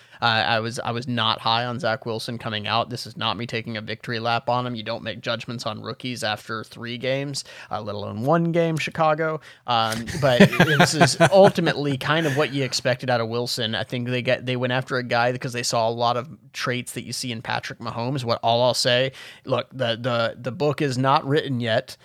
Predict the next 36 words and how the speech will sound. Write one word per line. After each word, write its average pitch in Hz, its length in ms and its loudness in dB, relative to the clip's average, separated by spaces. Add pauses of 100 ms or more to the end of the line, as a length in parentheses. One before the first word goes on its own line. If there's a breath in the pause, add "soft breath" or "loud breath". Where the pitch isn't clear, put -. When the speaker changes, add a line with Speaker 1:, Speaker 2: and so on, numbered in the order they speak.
(160 soft breath)
Speaker 1:
on 120 220 0
Zach 113 280 0
Wilson 117 540 -6 (180 soft breath)
by 110 160 0
any 143 220 -2
stretch 131 280 0
of 170 60 -14
the 117 80 -2
imagination, 107 800 -4 (180 soft breath)
but 131 120 -4
there's 127 160 -4
been 127 100 -2
a 107 60 -2
lot 117 240 0
of - 80 -2
quarterbacks 123 540 0
that - 120 -8
do 120 140 -6
things 120 320 -4
like 117 160 -2
Mahomes 120 520 -4 (200 loud breath)
that 110 340 -2
were 113 220 -8
not 107 460 -2
Patrick - 360 -4
Mahomes, 104 460 -8
a - 80 -4
lot 110 320 0
more 107 400 -6 (140 soft breath)
than 113 180 -8
there 107 200 -6
are 104 360 -2
that 110 220 -8
are 110 260 -2
Patrick - 380 -8
Mahomes. 92 480 -12